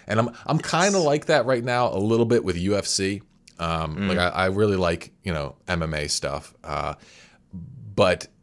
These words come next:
Speaker 1: it's just not something you can really obsess over because the fights, like, the, the fights that matter are kinda so few and far in between. Um, but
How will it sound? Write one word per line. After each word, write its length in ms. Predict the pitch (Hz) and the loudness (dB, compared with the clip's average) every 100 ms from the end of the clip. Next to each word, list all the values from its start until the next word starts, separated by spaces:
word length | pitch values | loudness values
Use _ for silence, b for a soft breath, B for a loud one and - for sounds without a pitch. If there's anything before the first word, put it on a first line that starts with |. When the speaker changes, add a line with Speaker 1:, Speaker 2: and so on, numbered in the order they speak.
| _ _ _ _ _ | _ _ _ _ _
Speaker 1:
it's 160 | - - | -2 0
just 140 | 120 | 2
not 140 | 143 | 0
something 240 | - 107 104 | 0 -2 -2
you 120 | 98 | -2
can 240 | 95 90 82 _ _ _ _ _ _ | -2 -4 -6 _ _ _ _ _ _
really 340 | 113 107 95 85 | 2 2 4 0
obsess 420 | 76 - 80 - | 0 0 2 2
over 200 | 92 95 | 0 -2
because 300 | 87 90 78 | -4 -6 -8
the 80 | 76 | -6
fights, 420 | 82 80 80 - | -2 -2 -4 -8
like, 160 | 87 - | -8 -6
the, 120 | 76 - | -12 -8
the 120 | 90 | -10
fights 340 | - 85 87 | -2 -2 -2
that 160 | - 76 | -6 -4
matter 420 | 78 78 87 95 - - | -2 -2 -2 -6 -12 -20
are 80 | |
kinda 240 | 80 90 78 | -12 -10 -6
so 220 | - 78 | -6 -6
few 460 | - 87 82 80 73 85 | -8 -8 -8 -8 -12 -14
and 160 | 80 | -12
far 240 | - 80 78 | -6 -6 -4
in 100 | 78 | -8
between. 480 | - - 85 90 98 _ | -12 -8 -6 -6 -10 _
Um, 380 | 78 76 76 73 B B B B B | -8 -6 -8 -12 B B B B B
but 400 | 90 92 82 - | 0 2 2 0